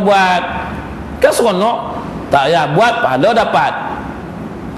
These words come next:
Nak puasa sunat, "Bang, besok Isnin, saya ingat nak puasa sunat Isnin lah."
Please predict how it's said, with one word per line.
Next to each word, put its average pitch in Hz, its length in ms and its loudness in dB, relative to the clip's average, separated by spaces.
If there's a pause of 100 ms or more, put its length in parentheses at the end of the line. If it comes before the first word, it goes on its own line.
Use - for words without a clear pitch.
(480)
Nak 160 240 0
puasa 196 240 4
sunat, 214 400 2
"Bang, 185 240 4
besok 170 280 2
Isnin, 180 440 0
saya 151 120 0
ingat 175 160 0
nak 151 120 0
puasa 143 240 2
sunat 156 360 2
Isnin 156 360 0
lah." 147 160 0